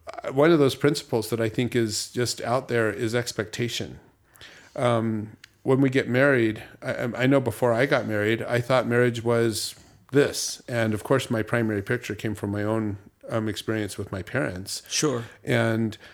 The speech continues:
Speaker 1: um, but I thought marriage would be a certain thing, a certain way. Well, I got married, and yeah, there were some, there was some overlap with what I had preconceivedly thought,
Speaker 2: Mm-hmm.
Speaker 1: but a lot of things were way different.
Speaker 2: A whole new deal.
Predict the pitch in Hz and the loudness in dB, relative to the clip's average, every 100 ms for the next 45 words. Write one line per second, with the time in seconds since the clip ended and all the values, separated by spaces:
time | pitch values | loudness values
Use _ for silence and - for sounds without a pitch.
0 | - - - 127 120 117 - 123 123 117 | -20 -16 -2 2 2 0 2 2 4 2
1 | 127 131 113 - 120 127 123 - 120 110 | 4 4 4 2 2 2 0 -2 0 0
2 | 107 - 131 120 117 104 - 123 110 110 | -4 -12 -4 0 0 -2 0 -2 -2 -2
3 | 151 113 92 - 123 110 107 120 147 - | -2 -2 -6 -4 -4 -2 -4 -2 -2 -6
4 | - 117 113 110 117 156 139 110 113 127 | -8 -4 -2 2 2 2 2 2 2 0
5 | - 117 113 107 - - 165 196 175 151 | -2 0 0 -2 -6 -2 0 2 4 2
6 | - 170 165 139 - _ _ _ 131 139 | 2 2 2 0 -8 _ _ _ 0 0
7 | 139 165 147 143 135 110 123 - 127 117 | 2 0 2 2 2 0 -4 -6 -4 -2
8 | 123 117 117 123 110 - 123 110 113 117 | 0 2 0 -2 -4 -4 -2 -2 -8 -4
9 | 123 117 113 101 - 127 120 117 117 131 | -4 -4 -4 -4 0 2 2 0 0 -2
10 | 117 - - 135 120 - 131 127 190 247 | -4 -8 0 2 2 -2 0 4 4 4
11 | 160 147 131 120 120 143 113 123 185 349 | 4 4 4 0 2 2 2 2 2 2
12 | 277 101 151 135 143 131 123 131 151 151 | 2 2 0 2 4 6 4 4 4 2